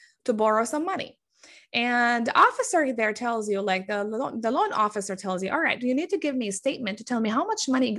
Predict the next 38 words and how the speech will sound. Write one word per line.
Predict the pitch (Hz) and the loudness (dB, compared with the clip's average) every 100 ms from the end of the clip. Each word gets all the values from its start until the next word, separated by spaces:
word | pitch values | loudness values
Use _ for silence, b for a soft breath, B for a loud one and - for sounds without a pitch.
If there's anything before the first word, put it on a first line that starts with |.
| - | -6
like, | 208 | -8
how | 208 285 | -4 -2
much | 311 294 | 0 -2
money | 240 226 220 | 0 0 0
exactly, | 190 214 226 - - - B B | 0 2 0 -2 -14 -14 B B
like, | 208 | -2
how | 269 | -2
much | 311 320 | -2 -2
money | 240 262 | -2 0
you | 302 277 | 0 0
make. | 175 262 - _ _ _ - | 0 -2 -8 _ _ _ -6
I | |
need | 208 226 | -4 -2
an | |
exact | 208 208 269 - | -2 -2 -4 -4
number | 190 185 233 320 B B B B | -6 0 -2 -2 B B B B
and | 233 | -2
how | 254 | 0
much | 254 247 | -2 -2
money | 214 220 | 0 2
you | 240 | 2
have | 277 - 453 - - _ | 2 2 2 0 -6 _
in | 240 254 | -2 0
your | 233 | 0
bank | 214 196 233 | -2 -4 -4
account." | 349 403 - - _ b b b - | 0 -2 -2 -10 _ b b b -2
And | 269 285 - | 0 0 0
when | 285 | 2
you | 294 | 2
tell | 294 392 508 | 2 4 4
them, | 403 294 277 - | 4 2 0 -8
"But | 240 311 | 0 4
I | |
have | 440 440 415 | 4 4 4
a | 370 | 4
lot | 349 | 4
of | 330 | 2
money. | 277 392 339 143 | 2 2 0 -6